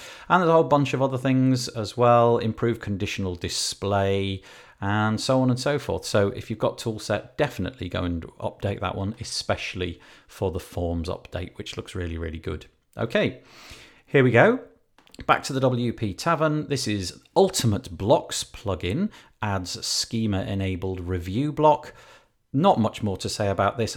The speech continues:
other than that if you use Ultimate Blocks for Gutenberg, there is now a schema-enabled review block. This feature enables you to add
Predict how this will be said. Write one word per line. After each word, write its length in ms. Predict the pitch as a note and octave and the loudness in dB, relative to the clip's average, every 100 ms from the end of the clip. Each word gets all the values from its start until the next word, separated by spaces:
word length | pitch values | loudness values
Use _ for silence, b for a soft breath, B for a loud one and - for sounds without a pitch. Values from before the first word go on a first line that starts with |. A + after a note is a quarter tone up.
| - | 0
other 200 | B2+ A#2+ | 2 4
than 240 | G#2 G#2 | 2 2
that 120 | G#2+ | 0
if 220 | C#3 B2+ A#2+ | -2 -4 -2
you 140 | A2 | -2
use 580 | G2+ G2+ D#3+ C3+ F#2 F2+ | -2 0 2 2 0 -4
Ultimate 440 | A2+ G2 G#2 F2+ G2+ | -6 -4 -4 -4 -2
Blocks 360 | C3+ E3+ - | -2 -2 -6
for 100 | - | -10
Gutenberg, 560 | F#2+ C#3 D3 C#3 D3 D3 B B | -4 -4 0 2 2 2 B B
there 140 | - A2 | -2 0
is 100 | G#2 | 2
now 160 | A2+ | 2
a 60 | A2 | 2
schema-enabled 1160 | - - - B2 B2+ B2+ C3 C#3 D3 D#3 D#3 | 0 -4 -2 0 2 2 0 0 -2 -4 -4
review 380 | E3 D3+ E3+ A#3 | -4 -4 -4 -4
block. 340 | D3+ F#2 - - | -2 -4 -4 -12
This 340 | - C3 C3 - | -2 0 2 0
feature 540 | C#3+ C3+ - C3 A#2+ | -2 -2 0 2 4
enables 520 | A2 A#2 A#2 A2+ G#2 A2+ | 2 2 0 0 -2 -2
you 160 | A2+ | -4
to 200 | A2 A2 - | -2 -4 0
add 380 | G#2 G2 F#2+ | 2 0 -2